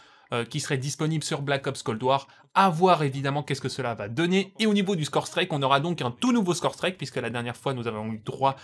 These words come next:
au harp, qui est la vsat, la microstation orbitale, le S R soixante et onze, peu importe son nom. Nous avons donc la machine de guerre, Dead Machine. Alors c'est un peu bizarre de dire machine de guerre, parce que machine de guerre, ça existe déjà, mais en gros, c'est le minigun.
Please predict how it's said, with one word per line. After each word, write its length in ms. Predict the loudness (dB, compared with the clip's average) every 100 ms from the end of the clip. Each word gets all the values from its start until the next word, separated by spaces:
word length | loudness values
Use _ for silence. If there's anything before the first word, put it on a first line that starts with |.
| -20 -6
au 160 | -4 4
harp, 300 | 4 4 -10
qui 120 | -2
est 180 | -2 -2 -6
la 160 | -4
vsat, 480 | -4 -6 -4 0 0
la 80 | -2
microstation 540 | -10 -8 -6 -6 -4 -6
orbitale, 460 | -6 -6 -2 -2
le 140 | -4 -6
S 120 | -6
R 60 |
soixante 280 | -6 -8 -6
et 60 | -6
onze, 180 | -6 -8
peu 160 | 0
importe 340 | 2 2 -2 -4
son 160 | -4
nom. 200 | -2 -2 -4 -20 -20 0
Nous 180 | 4 6
avons 180 | 4 0
donc 320 | 0 0 -2 -20 -10 -2
la 320 | 4 2 2
machine 480 | -4 0 0 2 2
de 80 | 2
guerre, 320 | 2 2 2
Dead 300 | 4 4 2
Machine. 580 | 0 2 2 0 2 2
Alors 320 | 2 2 -2
c'est 160 | -6 -6
un 80 |
peu 100 | -4
bizarre 280 | -4 -2 -2
de 100 | -4
dire 140 | -6 -6
machine 240 | -6 -8
de 80 | -4
guerre, 140 | -4
parce 120 | -6
que 60 | -8
machine 240 | -8 -6
de 80 | -6
guerre, 180 | -6 -6
ça 80 | -8
existe 240 | -10 -6
déjà, 260 | -2 2 2
mais 120 | 2
en 80 | -2
gros, 180 | 0 -2
c'est 160 | -2
le 220 | -2 -2
minigun. 500 | 0 0 0 0 -4